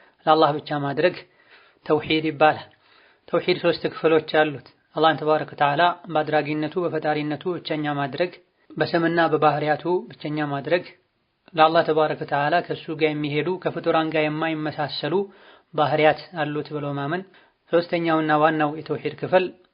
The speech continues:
አምልኮ በሙሉ የሚገባው አላህ ብቻ ነው ብሎ ማመን ናቸው።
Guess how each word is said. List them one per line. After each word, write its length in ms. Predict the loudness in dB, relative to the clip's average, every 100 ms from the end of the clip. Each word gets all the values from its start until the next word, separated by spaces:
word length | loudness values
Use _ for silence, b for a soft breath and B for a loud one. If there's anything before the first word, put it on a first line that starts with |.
| _ _ -4
አምልኮ 300 | -2 0 4 4
በሙሉ 300 | 4 0 0
የሚገባው 600 | 0 -2 -4 -4 2 2 2 -8
አላህ 240 | -4 -2 -2
ብቻ 320 | -4 -6 -4
ነው 100 | -2
ብሎ 160 | -2 -2 -2 -6 b b b b
ማመን 300 | 0 2 2
ናቸው። 320 | 2 0 -4